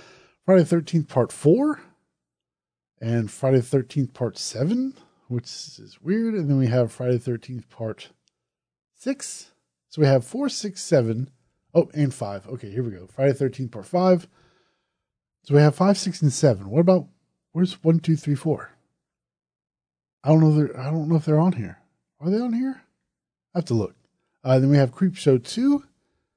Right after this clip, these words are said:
uh, Evidence, which looks like it might be a high budget, high budget movie,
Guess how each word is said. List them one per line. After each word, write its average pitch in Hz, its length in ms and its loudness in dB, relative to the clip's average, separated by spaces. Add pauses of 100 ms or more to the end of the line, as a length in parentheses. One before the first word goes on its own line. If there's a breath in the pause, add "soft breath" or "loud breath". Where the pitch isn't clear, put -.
(380)
uh, 110 320 -14
Evidence, 220 760 0 (160)
which - 440 -10 (1120)
looks 196 320 0
like 196 140 0
it 190 60 0
might 190 260 2
be 202 160 -2
a 190 60 4
high 196 220 -6
budget, 190 500 -6
high 180 240 -6
budget 202 320 -4
movie, 226 420 -4